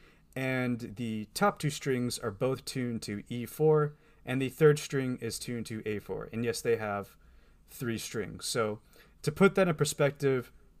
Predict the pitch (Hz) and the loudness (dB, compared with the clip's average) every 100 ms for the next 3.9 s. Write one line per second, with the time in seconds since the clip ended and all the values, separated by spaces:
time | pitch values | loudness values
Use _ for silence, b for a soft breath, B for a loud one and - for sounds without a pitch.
0 | - - 131 160 151 - 151 147 143 135 | -16 -2 4 4 2 -2 0 2 2 0
1 | 139 120 120 104 - 156 139 123 - 110 | -2 -2 -2 -4 0 2 2 0 -4 -4
2 | 104 b b b - 98 110 104 101 95 | -4 b b b -12 -6 -2 0 -2 -6
3 | _ - 104 120 110 - - 104 | _ -16 -8 -6 -6 -6 -10 -10